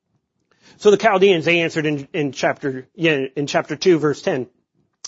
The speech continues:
The Chaldeans answered and said, in, before the king, and said, "There is not a man upon the earth that can show the king's matter. Therefore, there is no king, lord, nor ruler that asks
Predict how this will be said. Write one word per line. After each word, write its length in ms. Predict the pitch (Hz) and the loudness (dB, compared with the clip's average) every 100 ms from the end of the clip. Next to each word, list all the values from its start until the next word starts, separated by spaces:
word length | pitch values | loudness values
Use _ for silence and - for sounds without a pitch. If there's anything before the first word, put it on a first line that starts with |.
| - | -10
The 100 | 180 | -2
Chaldeans 440 | 175 175 180 156 | 0 2 0 2
answered 300 | 180 165 160 | 0 0 -2
and 100 | 156 | -2
said, 280 | 185 165 135 _ _ _ _ _ | -2 -4 -6 _ _ _ _ _
in, 320 | 165 160 135 - _ 151 | 0 0 0 -6 _ -8
before 300 | 147 208 190 | 0 6 6
the 80 | 151 | 4
king, 420 | 214 175 120 110 _ | 2 2 0 -10 _
and 120 | 147 | -8
said, 340 | - 170 127 - _ | -2 -2 -2 -8 _
"There 140 | - 247 | -2 0
is 120 | 175 | 0
not 220 | 208 196 | -2 -2
a 60 | 147 | -2
man 580 | 135 151 175 185 185 | 0 0 0 0 -2
upon 320 | 180 - 160 147 | -4 -4 -2 -2
the 160 | 147 160 | -4 -4
earth 320 | 143 117 - | -4 -6 -10
that 140 | 120 | -10
can 100 | 135 | -8
show 520 | 123 - 147 143 143 | -8 -4 0 0 0
the 100 | 135 | -4
king's 480 | 120 - 147 143 127 | -8 -8 -6 -4 -6
matter. 400 | 131 117 110 101 _ _ _ _ - | -8 -10 -14 -20 _ _ _ _ 2
Therefore, 420 | 226 269 151 143 | 4 4 2 0
there 160 | 175 190 | 2 0
is 120 | 175 | 2
no 280 | 247 254 208 | 2 2 0
king, 600 | - 185 139 123 139 156 _ _ _ | -6 -2 -2 -2 -8 -12 _ _ _
lord, 540 | 131 156 143 131 143 - | 0 2 2 0 -4 -4
nor 260 | 156 214 196 | 4 6 6
ruler 500 | 160 143 127 135 - _ _ _ - | 2 0 -2 -4 -10 _ _ _ -4
that 140 | 208 | -2
asks 340 | 233 240 - | -2 -6 -10